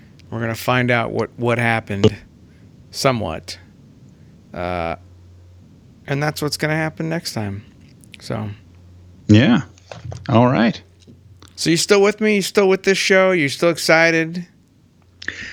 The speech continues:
Speaker 1: How,
Speaker 2: Yeah, I
Speaker 1: how,
Speaker 2: mean,
Speaker 1: how
Speaker 2: at
Speaker 1: you
Speaker 2: this,
Speaker 1: doing? Let's take a,
Speaker 2: at
Speaker 1: let's
Speaker 2: this
Speaker 1: take a moment.
Speaker 2: Well, at this point, I will say that, um, oh, hold on one second.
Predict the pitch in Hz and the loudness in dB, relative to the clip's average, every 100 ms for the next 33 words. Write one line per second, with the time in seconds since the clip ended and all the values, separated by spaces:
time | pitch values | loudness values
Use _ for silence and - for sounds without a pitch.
0 | - 180 226 208 208 202 202 208 170 180 | 0 4 6 8 6 6 6 6 6 6
1 | 139 117 107 123 - 175 180 214 180 156 | 4 0 -6 -12 -4 -2 2 2 4 4
2 | 156 196 - 196 180 170 143 113 - _ | 4 2 4 2 2 2 0 -2 -8 _
3 | _ _ _ _ _ _ _ _ _ - | _ _ _ _ _ _ _ _ _ -12
4 | - - 123 113 123 - - - - 113 | -6 2 4 4 0 -8 -16 -10 0 2
5 | 143 143 - 123 110 104 104 104 - 110 | 4 2 2 2 2 2 2 2 2 4
6 | 98 98 95 95 - 110 101 95 95 92 | 4 4 2 0 0 2 4 4 2 0
7 | 90 - - _ _ _ _ _ _ _ | -2 -8 -20 _ _ _ _ _ _ _
8 | _ _ _ _ _ _ _ - - - | _ _ _ _ _ _ _ -8 -8 -2
9 | 117 107 104 98 85 85 | 0 2 2 0 -2 -4